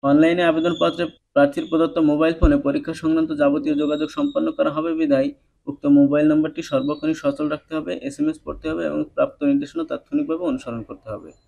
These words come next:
তো viewers, এই ছিল বাংলাদেশ নৌবাহিনীর একশো তিরিশ পদে বেসামরিক কর্মচারী নিয়োগের যে নিয়োগ বিজ্ঞপ্তিটি প্রকাশ করেছিল, আমি বিস্তারিত আপনাদের সামনে তুলে ধরলাম। আশা করছি কারোর মনে কোনো confusion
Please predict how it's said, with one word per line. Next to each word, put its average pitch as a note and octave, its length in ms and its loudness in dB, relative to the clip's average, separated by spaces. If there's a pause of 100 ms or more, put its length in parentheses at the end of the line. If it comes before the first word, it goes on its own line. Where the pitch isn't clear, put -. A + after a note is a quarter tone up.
(420)
তো D#3+ 80 2
viewers, D3 420 -2
এই D#3 200 -2
ছিল B2 160 -8 (400)
বাংলাদেশ D3 520 4
নৌবাহিনীর D3 600 4 (760)
একশো - 240 -2 (120)
তিরিশ D3+ 260 2 (100)
পদে B2 300 2 (520)
বেসামরিক D3 680 2
কর্মচারী D3 440 6
নিয়োগের D3+ 380 8
যে D3 60 8
নিয়োগ C#3+ 260 8
বিজ্ঞপ্তিটি C#3 460 0
প্রকাশ D#3+ 240 -4
করেছিল, D3+ 360 -4 (120)
আমি C#3 240 6 (280)
বিস্তারিত D#3 460 0
আপনাদের C#3 420 2
সামনে C#3+ 200 4
তুলে C3 220 0
ধরলাম। C3 400 2
আশা C#3 220 -4
করছি D3 260 -8 (140)
কারোর C#3+ 260 2
মনে C#3 220 2
কোনো C#4 240 0 (160)
confusion C#3 500 -6